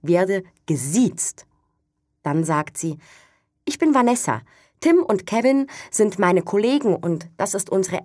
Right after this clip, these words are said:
erste W G. Wir sind alle erst seit kurzem volljährig. Heute Abend machen wir eine Einweihungsparty. Wollen Sie auch vorbeikommen?“ Ich bedanke mich für die Einladung und sage, dass ich leider nicht kann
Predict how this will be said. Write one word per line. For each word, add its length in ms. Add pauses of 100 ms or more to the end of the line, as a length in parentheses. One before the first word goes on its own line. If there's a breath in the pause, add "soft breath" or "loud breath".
erste 500
W 120
G. 340 (300 soft breath)
Wir 100
sind 240
alle 260
erst 260
seit 180
kurzem 420
volljährig. 840 (420)
Heute 280
Abend 420 (480 loud breath)
machen 300
wir 120
eine 220
Einweihungsparty. 1300 (280 soft breath)
Wollen 280
Sie 220
auch 240
vorbeikommen?“ 760 (1160)
Ich 120
bedanke 440
mich 160
für 100
die 200
Einladung 580
und 140
sage, 420 (520 loud breath)
dass 160
ich 160
leider 440
nicht 440
kann 360